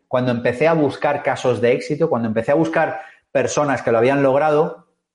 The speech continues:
me di cuenta que las personas que lo habían logrado o eran vendedores o tenían grandes vendedores en la empresa. Me di cuenta que las personas que habían logrado libertad financiera en una generación, es decir, en el transcurso de una vida,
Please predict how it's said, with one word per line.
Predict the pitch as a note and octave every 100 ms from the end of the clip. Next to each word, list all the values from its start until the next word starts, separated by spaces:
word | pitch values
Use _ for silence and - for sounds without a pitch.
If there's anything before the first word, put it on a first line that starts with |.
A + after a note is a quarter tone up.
| _ _ _ -
me | C3 C3+
di | C#3+ F3+
cuenta | F3+ F#3 E3+ D#3 -
que | B2+
las | A#2
personas | B2 B2 E3 E3+
que |
lo | D#3+
habían | D3 D3 C#3+
logrado | C#3 D3+ D#3+ E3 E3 - _
o | - B2+
eran | F3+ F#3+ E3+
vendedores | D#3+ D3 D#3+ E3+ D#3+ E3+ - _
o | C#3 B2+
tenían | C3 C#3 E3+ E3
grandes | D#3 D#3+ D3+
vendedores | C3 B2 A#2 B2 A2+ A2
en | A2+ G#2+
la |
empresa. | G2+ G2 G2 - D#2+ - _ -
Me | B2+
di |
cuenta | D3+ F#3 F3+
que | D3+
las | B2+
personas | B2 D3 F3
que | F3
habían | D#3+ D3 C#3+
logrado | C3+ C3+ C3
libertad | B2+ A#2+ A#2+ B2+
financiera | A#2+ A2+ C3+ B2
en | A#2+
una | C3 A#2+
generación, | A2 G#2 - C#3
es | C#3+
decir, | A#2+ C#3 A#2+ - - -
en | A#2+
el | A#2
transcurso | A2 - C#3+ C#3+ C3
de | B2+
una | A#2+ G#2+
vida, | B2+ D#3 F#3